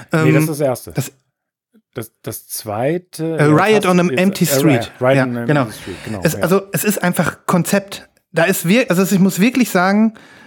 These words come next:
Speaker 2: ähm, allein die Aufmachung ist einfach grandios, ne? Und du hast recht, Feist ist wieder dabei. Ich mein,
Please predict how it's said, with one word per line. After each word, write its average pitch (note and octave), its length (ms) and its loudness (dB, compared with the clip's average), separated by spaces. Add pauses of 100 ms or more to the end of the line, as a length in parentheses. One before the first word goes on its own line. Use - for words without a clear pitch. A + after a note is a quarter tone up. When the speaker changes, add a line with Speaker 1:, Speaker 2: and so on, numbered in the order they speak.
(180)
Speaker 2:
ähm, F3+ 420 2 (1040)
allein G3+ 320 2
die G3 120 2
Aufmachung C3 600 0 (1300)
ist - 200 0
einfach C3+ 260 -2
grandios, C3+ 680 0 (140)
ne? C#3+ 220 -4 (360)
Und D#3+ 120 -4
du F#3 60 4
hast F3+ 120 0
recht, E3+ 200 -2
Feist F#3+ 320 -2
ist E3 140 -2
wieder B2+ 140 2
dabei. A#2+ 280 2
Ich C3+ 100 -4
mein, E3+ 180 0